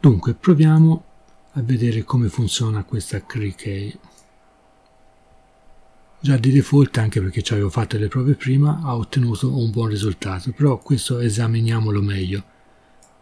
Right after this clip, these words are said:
Kree Key è molto buono perché per sfondi molto brutti e disomogenei, perché permette di impostare più chiavi. Dunque, Mettendo il pulsante drag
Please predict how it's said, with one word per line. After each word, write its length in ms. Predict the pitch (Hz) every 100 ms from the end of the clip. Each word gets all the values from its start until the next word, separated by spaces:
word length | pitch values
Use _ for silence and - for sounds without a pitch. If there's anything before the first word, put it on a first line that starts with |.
| _ _ _ _
Kree 300 | - 151 175
Key 540 | 175 123 104 101 113 170 _ _ _ - - _ - - -
è 100 | 139
molto 320 | 139 131 143
buono 280 | 110 104 104
perché 440 | 131 - 127 107
per 200 | - 127
sfondi 560 | 104 - - 139 143 127
molto 340 | 123 123 -
brutti 400 | 127 120 127 -
e 80 | 120
disomogenei, 800 | 110 120 110 113 110 104 101 101
perché 300 | - 147 147
permette 480 | - 147 123 107 123
di 80 | 113
impostare 600 | 120 143 - 120 101 107
più 220 | - 151
chiavi. 560 | - - 104 98 101 107 _ _ _ _ _ _ _ _ _ -
Dunque, 500 | 131 101 - 117 180 - _ _ - _ _ _ _ _ _ _ _ _ _ _ _ _ _ _ 147
Mettendo 400 | 127 - 175 151
il 80 | 117
pulsante 640 | - 113 - 120 104 107
drag 640 | - 113 101 95 95 -